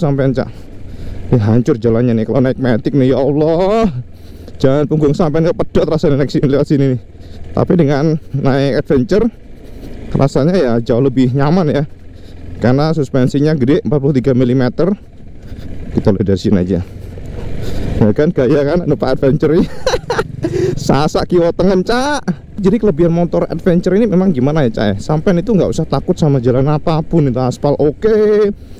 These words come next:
perusahaan oke, bisa tidur nih, tuh. Sebenarnya motornya sudah hadir di negara-negara lain,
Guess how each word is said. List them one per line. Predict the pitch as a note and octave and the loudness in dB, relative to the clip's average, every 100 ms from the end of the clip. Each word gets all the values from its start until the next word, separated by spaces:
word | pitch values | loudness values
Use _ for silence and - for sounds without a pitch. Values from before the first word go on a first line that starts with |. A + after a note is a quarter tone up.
| - | -8
perusahaan | - C#3 D#3+ C#3+ | 0 2 2 0
oke, | F3 F#3+ - G3 F#3+ | 0 -2 0 2 2
bisa | F#3+ D3+ | 0 0
tidur | C#3+ C#3 D3+ | 2 2 2
nih, | E3 E3 D#3+ C#3+ G2+ - | 2 2 2 0 -2 -2
tuh. | A#2 G#2 G2+ - - - - - | -2 -2 -4 -12 -14 -14 -4 0
Sebenarnya | C#3 D#3+ G#3+ B3 | 2 2 2 2
motornya | A3+ G3+ A3+ | 0 2 2
sudah | A3 D#3+ | 2 2
hadir | F3+ F3 D3+ G3 | 2 2 2 0
di | E3+ E3+ D#3+ D#3+ E3+ D3 | 2 2 4 2 0 0
negara-negara | D#3+ D3+ D#3 D3+ D3+ D#3+ | 0 2 2 2 2 2
lain, | D#3 D#3 G3 | 2 2 0